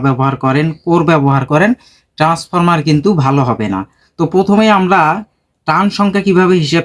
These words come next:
করতে হয় সেটা আগে করব। তো টার্ন সংখ্যা হিসেব করার জন্য আমার প্রয়োজন হচ্ছে এ ধরনের ফর্মা বা ববিনের দরকার, আর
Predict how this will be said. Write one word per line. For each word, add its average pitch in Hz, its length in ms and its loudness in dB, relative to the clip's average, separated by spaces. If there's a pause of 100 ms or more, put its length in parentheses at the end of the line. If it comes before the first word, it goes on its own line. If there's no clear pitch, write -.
করতে 165 300 -2
হয় 165 220 2
সেটা 147 300 -2
আগে 143 140 0 (100)
করব। 123 200 0 (960)
তো 151 40 0 (140)
টার্ন 175 260 0
সংখ্যা 202 260 2
হিসেব 185 160 -2 (100)
করার 185 260 0
জন্য 190 140 2 (100)
আমার 180 160 0 (220)
প্রয়োজন 165 400 2 (100)
হচ্ছে 156 320 -2 (460)
এ - 20 2 (100)
ধরনের 160 440 2 (720)
ফর্মা 175 420 2
বা 180 100 2 (120)
ববিনের 160 440 2 (100)
দরকার, 143 320 -2 (380)
আর 135 180 0